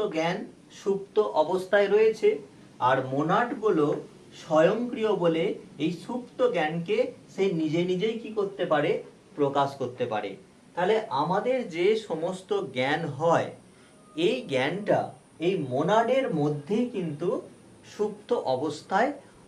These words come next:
অন্তঃস্থিত রয়েছে এবং প্রকাশ হয় কি করে? না, সেলফ অ্যাক্টিভ বলে মোনাডগুলো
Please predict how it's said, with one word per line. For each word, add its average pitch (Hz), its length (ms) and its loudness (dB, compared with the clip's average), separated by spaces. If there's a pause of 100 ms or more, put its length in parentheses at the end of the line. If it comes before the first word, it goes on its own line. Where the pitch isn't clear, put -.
(100)
অন্তঃস্থিত 165 640 -4 (600)
রয়েছে 120 420 -2 (400)
এবং 190 220 2 (200)
প্রকাশ 196 380 6 (140)
হয় 226 240 2
কি 240 80 -6 (100)
করে? 262 180 6 (420)
না, 196 100 -4
সেলফ 175 480 4
অ্যাক্টিভ 175 320 -2 (140)
বলে 220 140 4 (140)
মোনাডগুলো 160 520 0